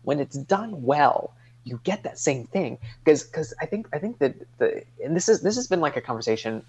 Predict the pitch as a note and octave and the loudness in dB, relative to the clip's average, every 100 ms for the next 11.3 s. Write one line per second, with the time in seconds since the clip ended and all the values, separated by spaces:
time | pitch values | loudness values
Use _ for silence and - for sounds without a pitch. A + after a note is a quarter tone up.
0 | - A2+ G#2 G2+ - A2+ G#2 - G#2 G#2+ | -2 -2 0 -4 -4 -4 -6 -6 -6 -4
1 | - G#2+ - G#2 A2 - - - E3 D#3 | -6 -6 -2 -4 -4 -8 -10 2 4 6
2 | C#3+ B2 G#2+ A2 A2+ - - - A2 A2 | 4 4 2 4 2 0 -14 -6 -4 -4
3 | - - E3+ - _ - B2 C#3 B2+ B2+ | -6 0 0 0 _ 0 0 2 0 0
4 | B2+ - - - - - C#3+ C#3+ - A2 | -2 0 -2 -2 -6 0 2 0 0 0
5 | - A#2+ B2 A#2 G#2+ - A2 A2 A2 A2 | 4 4 4 -4 -2 0 0 -2 -6 -4
6 | - - - - A2 A#2 C#3+ - B2 A2+ | -4 -6 -6 -6 -2 -2 -4 -4 -6 -4
7 | A2+ G#2+ A#2+ B2+ B2+ - - - B2 B2 | -4 -2 0 0 -2 -6 -18 -4 -2 0
8 | - C#3 D3 C3+ B2+ A#2 A2 A#2+ B2 - | 0 0 -2 -2 -4 -4 2 2 2 0
9 | A#2+ A2+ A2+ - - G#2+ A2 A2+ B2 A#2 | 4 4 4 0 -2 -2 -6 -6 -4 -4
10 | - - A#2 - A2+ A#2 G#2+ - A#2 A2+ | -8 -8 -8 -6 -2 -2 -2 -4 -6 2
11 | B2+ C3 | 4 4